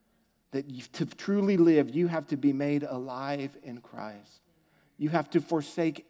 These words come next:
everything of your life of death and sin and shame and turn completely and embrace the cross, embrace Jesus, embrace your Savior. He died for you.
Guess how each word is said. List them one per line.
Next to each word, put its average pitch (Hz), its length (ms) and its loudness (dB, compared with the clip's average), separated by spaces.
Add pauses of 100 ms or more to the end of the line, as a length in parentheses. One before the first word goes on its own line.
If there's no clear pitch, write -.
everything 170 840 0 (440)
of 143 200 0
your 147 120 2
life 143 460 0
of 123 240 -8
death 147 440 -2
and 127 220 -12
sin 151 480 -8
and 123 200 -14
shame 143 680 -12 (420)
and 123 160 -12
turn 151 380 -6
completely 143 760 -2
and 127 180 -10
embrace 123 720 -10 (300)
the 113 100 -14
cross, 131 580 -6
embrace 139 640 -10
Jesus, 135 680 -6
embrace 139 680 -8
your 127 180 -16
Savior. 147 800 -14 (1160)
He 143 100 -2
died 156 400 0
for 160 160 -2
you. 156 540 4